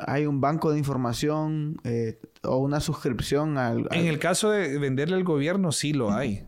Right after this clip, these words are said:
Speaker 2: O sea, ahí está todo el catálogo de todas las necesidades que el gobierno necesita. En el caso gobierno.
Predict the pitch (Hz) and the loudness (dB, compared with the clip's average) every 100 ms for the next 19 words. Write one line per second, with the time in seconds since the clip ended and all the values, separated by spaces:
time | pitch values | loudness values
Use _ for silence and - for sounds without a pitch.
0 | - 113 117 117 - 127 147 139 143 120 | -8 -4 -2 -4 -4 -4 -2 -2 -2 -4
1 | - 120 143 131 117 117 123 131 131 117 | -4 -2 -2 0 -2 -2 -2 0 0 -2
2 | 113 110 113 120 - 113 104 110 120 120 | -2 -2 -2 -2 -4 -4 -2 -2 -2 -2
3 | 107 104 143 143 123 117 113 - - 131 | -2 -4 -4 -4 -4 -4 -6 -10 -6 -4
4 | 120 120 113 120 127 151 175 139 95 | -2 -2 -2 -2 -2 0 0 -2 -6